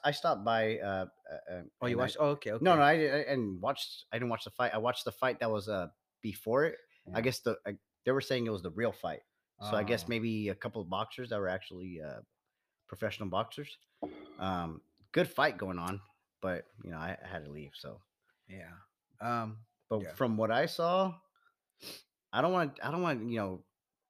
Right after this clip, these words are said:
Speaker 1: criticize it. I don't wanna give my own, you know, opinion because I, I don't box, and
Speaker 2: Yeah.
Speaker 1: if it was me
Speaker 2: Yeah, me
Speaker 1: and
Speaker 2: neither.
Speaker 1: Logan in the ring, <laughs>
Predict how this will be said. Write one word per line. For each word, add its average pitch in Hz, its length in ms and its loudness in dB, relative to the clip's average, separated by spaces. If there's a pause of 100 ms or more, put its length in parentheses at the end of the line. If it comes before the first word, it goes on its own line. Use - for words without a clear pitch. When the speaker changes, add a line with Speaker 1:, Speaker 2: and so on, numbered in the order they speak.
(320)
Speaker 1:
criticize 131 540 0
it. 143 160 2
I 117 60 0
don't 117 100 -2
wanna 110 120 -2
give 104 140 -4
my 95 120 -2
own, 95 220 -2
you 95 80 -4
know, 82 260 -8
opinion 110 560 -4
because 92 420 -8 (800)
I, 62 100 -16 (240)
I 95 160 -4
don't 95 240 -4
box, - 440 -8
and 82 380 -10 (320)
Speaker 2:
Yeah. 87 200 -18
Speaker 1:
if - 180 -10
it 104 40 -4
was 85 200 -8
me 104 460 -6
Speaker 2:
Yeah, 90 120 -8
me 85 140 -8
Speaker 1:
and 85 180 -8
Speaker 2:
neither. - 120 -20 (220)
Speaker 1:
Logan 95 640 -2
in 90 200 -6
the 85 80 -8
ring, 80 400 -10 (220)
<laughs> - 580 -8